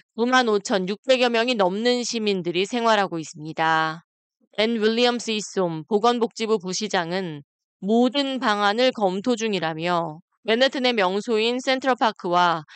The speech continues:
브루클린의 프로스펙트 파크에 망명 신청자 수용 텐트를 설치하는 방안 역시 검토 중이라고 전했습니다. 이어 일각에서는 연방정부 및 주정부에 뉴욕시 이민자 문제를 부각시키기 위해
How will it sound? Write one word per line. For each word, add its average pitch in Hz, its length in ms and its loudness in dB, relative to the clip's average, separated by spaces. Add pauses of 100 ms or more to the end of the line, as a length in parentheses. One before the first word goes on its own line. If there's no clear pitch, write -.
(140)
브루클린의 226 760 0
프로스펙트 269 580 -2
파크에 226 720 2
망명 196 440 0
신청자 220 540 0
수용 294 460 -6
텐트를 247 480 -2
설치하는 262 680 0
방안 208 340 2
역시 175 560 -4
검토 220 460 0
중이라고 190 540 -2
전했습니다. 165 920 -2 (360)
이어 202 260 2
일각에서는 202 880 0 (300)
연방정부 226 800 2
및 247 220 0
주정부에 185 960 0 (280)
뉴욕시 226 480 -2
이민자 247 580 0
문제를 220 380 0
부각시키기 208 760 -4
위해 180 420 -2